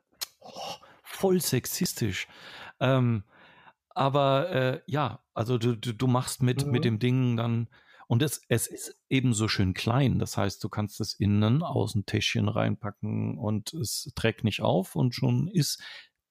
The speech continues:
Speaker 1: ist etwas
Speaker 2: Mhm.
Speaker 1: trackbar. Und ja, also das, das Produkt, was ich eigentlich jetzt noch von Orbit bräuchte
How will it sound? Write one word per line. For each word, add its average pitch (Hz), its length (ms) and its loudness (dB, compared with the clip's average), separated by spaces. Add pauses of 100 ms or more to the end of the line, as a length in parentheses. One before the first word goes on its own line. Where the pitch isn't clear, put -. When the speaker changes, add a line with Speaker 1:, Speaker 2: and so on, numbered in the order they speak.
(680)
Speaker 1:
ist - 240 -2
etwas 127 400 -2 (100)
Speaker 2:
Mhm. 131 240 4
Speaker 1:
trackbar. - 260 -4 (720)
Und 110 1000 0 (1300)
ja, 101 360 0 (140)
also 117 460 0 (680)
das, - 560 -2 (360)
das - 160 -2
Produkt, - 560 0
was 139 220 0
ich 131 200 -2
eigentlich 202 420 0
jetzt - 180 -2
noch 175 120 0
von 151 180 0
Orbit 151 340 0
bräuchte 123 560 0